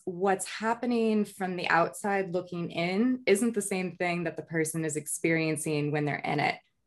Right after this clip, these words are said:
So if someone is in bondage, in rope, being tied, it might look like a really constricting experience. Like, why would you wanna be, um, like, shrunken or disempowered in that way and unable to move?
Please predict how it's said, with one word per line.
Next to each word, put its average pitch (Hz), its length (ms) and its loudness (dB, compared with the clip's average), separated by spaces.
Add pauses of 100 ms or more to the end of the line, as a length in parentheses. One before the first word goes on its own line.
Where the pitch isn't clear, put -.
(140)
So 170 720 2 (180)
if 175 140 2
someone 190 440 2
is 170 280 -2
in 185 400 0
bondage, 160 640 0
in 175 300 -2
rope, 160 360 0 (200)
being 170 260 0
tied, 247 480 2
it 170 140 2
might 175 240 2
look 170 160 -4
like 170 100 -6
a 156 100 0
really 151 440 2 (180)
constricting 165 1200 0 (420)
experience. 156 880 2
Like, 147 160 0
why 147 260 4
would 160 200 2
you 165 140 0
wanna 156 220 0
be, 151 580 0 (400)
um, 147 540 0 (100)
like, 143 300 -2
shrunken 165 560 6
or 147 160 6
disempowered 175 760 2
in 170 100 2
that 151 200 2
way 143 200 0
and 139 100 -4
unable 165 400 -2
to 190 80 0
move? 196 580 0